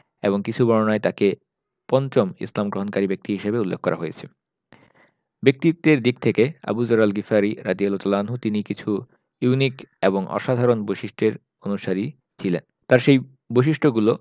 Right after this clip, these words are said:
সহজেই অন্য যে কোনো ব্যক্তি থেকে তাকে পৃথক করত। তিনি একদিকে ছিলেন খুবই সত্যবাদী এবং সোজা সাপটা বা স্ট্রেট ফরওয়ার্ড কথা বলেন, এরকম মানসিকতার একজন ব্যক্তি। আরেক দিক থেকে তিনি খুবই সাদাসিধে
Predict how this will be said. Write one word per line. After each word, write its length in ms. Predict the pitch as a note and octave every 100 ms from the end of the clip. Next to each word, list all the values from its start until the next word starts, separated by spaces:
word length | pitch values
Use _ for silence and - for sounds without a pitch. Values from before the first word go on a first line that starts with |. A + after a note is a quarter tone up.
| _ -
সহজেই 600 | - B2+ D3+ C#3+ B2+ C3 _ _ _ _ -
অন্য 280 | A#2+ C#3 B2+
যে 80 | B2
কোনো 180 | C#3
ব্যক্তি 220 | B2 A2 A2+
থেকে 220 | A2 -
তাকে 220 | F#2+ -
পৃথক 300 | G2 G#2 G2
করত। 280 | - E2+ - - _ _ _ _ _ _ _ _ -
তিনি 140 | C3
একদিকে 380 | B2+ B2+ C3+ C#3
ছিলেন 300 | C3+ C3 B2+
খুবই 320 | - A#2 A2+ - -
সত্যবাদী 600 | - C3 C#3+ C3 B2+ F3+ - _
এবং 360 | - F#2+ G2 F#2+ - _ A#3 G3+
সোজা 300 | B2 B2+ B2
সাপটা 420 | A2+ - - A2
বা 240 | G2+ F#2 -
স্ট্রেট 340 | - - B2+ B2+
ফরওয়ার্ড 400 | - A2 G#2+ G2 -
কথা 240 | A2 B2
বলেন, 260 | G#2 G#2 A2
এরকম 340 | G#2+ G#2+ - G2
মানসিকতার 580 | F#2+ F2+ - G2 G#2
একজন 260 | F2+ F2 E2+
ব্যক্তি। 280 | E2+ - - _ _ - _ _ _ _ _
আরেক 240 | A2 C3
দিক 140 | C3 C3
থেকে 260 | C3+ B2+
তিনি 340 | B2 A#2 G#2+ G#2+ _ _ _ _ _ _ _ -
খুবই 300 | D#3 D3+ C#3
সাদাসিধে 680 | - A2+ A#2 B2+ B2 A#2+